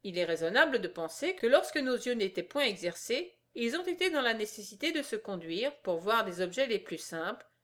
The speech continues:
comme ils se conduisent actuellement pour en voir de plus composés. Elle n'a point d'idée de situation ni de mouvement. Nous ne jugeons des situations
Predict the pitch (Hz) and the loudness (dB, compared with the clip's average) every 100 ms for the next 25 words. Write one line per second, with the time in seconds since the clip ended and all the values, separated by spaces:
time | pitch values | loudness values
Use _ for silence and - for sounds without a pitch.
0 | _ _ 285 262 254 220 214 196 180 196 | _ _ 2 4 0 -4 -4 -4 -2 0
1 | 277 - 175 165 233 330 - 190 165 180 | 0 0 0 0 -2 -2 -4 -4 -4 2
2 | 226 285 220 - 359 269 196 165 143 - | 4 4 0 -2 0 -2 -2 -8 -8 -14
3 | - _ _ _ _ _ _ - 190 185 | -20 _ _ _ _ _ _ 0 2 2
4 | - 285 302 247 247 196 185 175 165 165 | 2 2 2 4 4 4 0 -4 0 0
5 | - 370 359 320 269 254 202 208 175 - | -2 -2 2 4 4 2 -6 -8 -8 -10
6 | _ _ 240 269 285 302 302 349 349 254 | _ _ -2 4 4 4 -2 0 0 -2
7 | - - 175 180 - 294 339 | -6 -4 0 0 -2 -6 -6